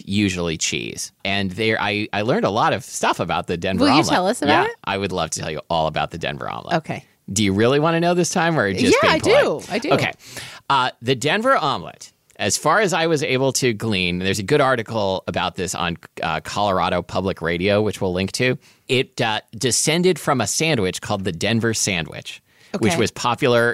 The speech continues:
Speaker 1: in, like, the first half of the twentieth century throughout the U S.
Speaker 2: Okay.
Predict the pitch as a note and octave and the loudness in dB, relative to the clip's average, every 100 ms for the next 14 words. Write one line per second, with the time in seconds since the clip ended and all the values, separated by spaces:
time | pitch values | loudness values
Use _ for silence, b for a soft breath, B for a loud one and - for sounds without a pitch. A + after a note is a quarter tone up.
0 | - F#2+ F#2 E2+ F2 - B2+ - - G2 | -2 -2 -2 -4 -6 0 0 0 -4 -4
1 | - F2+ E2 G2 F2+ F2+ - F#2+ E2 F2+ | -2 -4 -2 -2 -2 -2 -2 -2 -2 -4
2 | D#2+ - G#2 F2+ F2 E2 E2 E2+ - - | -4 -4 0 0 0 -2 -2 -2 -4 -12
3 | - - F3 - C#3 A3 | -16 -8 -8 -4 -6 -6